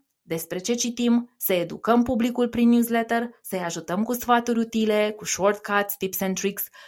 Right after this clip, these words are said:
să le trimitem freebie-uri din când în când, să le indicăm că a mai urcat un podcast sau un nou episod de blog pe site și așa mai departe. Prieteni, sper că a fost util acest episod.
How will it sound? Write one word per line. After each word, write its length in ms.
să 140
le 140
trimitem 500
freebie-uri 560
din 180
când 280
în 140
când, 320
să 140
le 100
indicăm 560
că 100
a 40
mai 160
urcat 420
un 140
podcast 540
sau 180
un 80
nou 240
episod 400
de 80
blog 300
pe 120
site 420
și 120
așa 200
mai 200
departe. 560
Prieteni, 460
sper 240
că 80
a 100
fost 280
util 280
acest 340
episod. 520